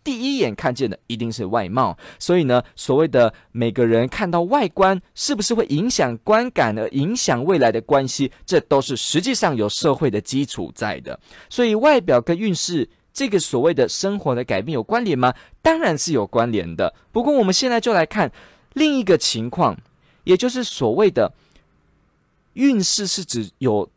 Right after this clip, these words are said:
宗教性或者指未来被命定这样子的情况下呢，我们的外表是不是会有所改变以及有所关联呢？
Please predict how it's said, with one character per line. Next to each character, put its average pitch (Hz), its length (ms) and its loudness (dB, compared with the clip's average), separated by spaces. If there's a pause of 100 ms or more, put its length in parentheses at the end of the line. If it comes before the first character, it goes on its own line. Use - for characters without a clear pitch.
宗 247 260 2
教 185 220 0
性 143 200 -4
或 170 140 -4
者 143 100 0
指 110 380 -4
未 170 280 2
来 107 200 2
被 160 220 2
命 202 360 0
定 180 220 -2
这 165 140 -2
样 131 120 0
子 110 120 -10
的 98 100 -6
情 101 260 -10
况 156 240 -8
下 113 260 0
呢， 107 200 -2 (800)
我 151 80 -6
们 160 120 -2
的 202 100 0
外 240 200 2
表 127 220 2 (180)
是 - 220 -2
不 160 100 -2
是 165 140 -4
会 156 220 2 (420)
有 120 180 2
所 120 220 -2
改 98 200 -2
变 123 240 0 (280)
以 131 120 0
及 117 280 -4 (140)
有 117 200 0
所 110 180 -4
关 110 280 -4
联 87 200 -8
呢？ 90 220 -6